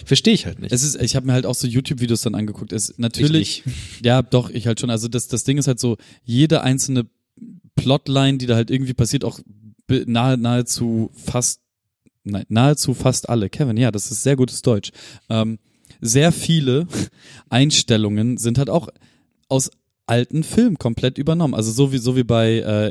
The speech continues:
Speaker 2: Episode acht es war, dass es halt komplett Episode vier war, nur mit anderen Darstellern. So ist es jetzt bei Episode neun so, dass man sich halt die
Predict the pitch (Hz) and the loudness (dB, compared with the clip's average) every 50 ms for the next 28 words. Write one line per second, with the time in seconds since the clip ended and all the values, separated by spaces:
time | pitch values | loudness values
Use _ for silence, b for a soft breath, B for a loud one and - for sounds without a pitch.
0 | - - 120 - - 123 110 107 107 104 117 - - 143 165 - - - - 139 | 0 -2 -2 0 0 0 0 0 -2 -2 -4 -4 -2 -2 -2 -2 -4 -4 -4 -4
1 | - - 127 127 131 127 120 113 104 113 107 - 113 107 - 113 104 - 117 107 | -2 0 0 2 2 2 0 -2 -4 -4 -4 -2 -4 -4 -4 -4 -2 -2 -2 -2
2 | - 113 104 117 104 110 107 104 104 - - - 139 143 143 139 151 151 143 120 | -2 -2 -2 -2 -2 -2 -6 -6 -8 -10 -4 2 2 2 4 4 2 2 2 0
3 | 110 107 110 107 117 104 - 127 117 113 110 131 139 - - 139 147 160 160 175 | 0 0 0 0 -2 2 2 2 2 4 2 0 0 2 0 2 4 4 2 0
4 | 180 B B B B B B B - - 127 127 123 120 131 127 - - 120 113 | -2 B B B B B B B -2 0 0 0 2 0 0 -2 2 0 2 2
5 | 117 117 123 117 113 117 117 120 117 131 147 160 160 143 123 123 117 113 110 - | 2 2 2 2 2 2 0 2 4 4 4 4 4 2 0 0 0 0 -2 -2
6 | 117 113 107 113 110 120 110 104 - _ - 110 107 107 104 | -4 -4 -4 -2 -2 -2 -2 -2 -4 _ -6 -4 -4 -4 -4